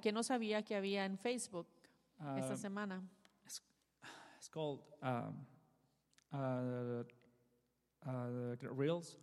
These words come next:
Speaker 2: Re-, Reels.
Speaker 1: Se llama Reels.
Speaker 2: Uh, and I was like, "What, what is this thing?" So I, I click on it, and it's just, like,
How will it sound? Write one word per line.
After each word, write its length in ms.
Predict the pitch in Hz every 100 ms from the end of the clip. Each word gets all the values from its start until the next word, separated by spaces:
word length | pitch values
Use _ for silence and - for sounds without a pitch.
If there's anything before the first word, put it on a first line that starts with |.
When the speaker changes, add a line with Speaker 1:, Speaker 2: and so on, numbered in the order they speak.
| -
Speaker 2:
Re-, 140 | 151 151 185
Reels. 380 | 147 175 - - - - _ _ -
Speaker 1:
Se 80 | -
llama 300 | 208 196 202
Reels. 680 | 196 202 214 247 254 - - - _ _ _ _ _ _ _ 220
Speaker 2:
Uh, 380 | 160 151 147 139 - 151 _ _ _ -
and 160 | 135 143 -
I 60 |
was 100 | 139
like, 100 | 143 139
"What, 180 | 180
what 120 | 120 143
is 100 | 247
this 160 | 160 117
thing?" 140 | 113
So 140 | 110 123
I, 180 | 135 131 - -
I 140 | 123 127
click 260 | - 160 180
on 80 |
it, 120 | 185 185
and 120 | 165
it's 200 | 190 -
just, 240 | 214 233
like, 140 | 151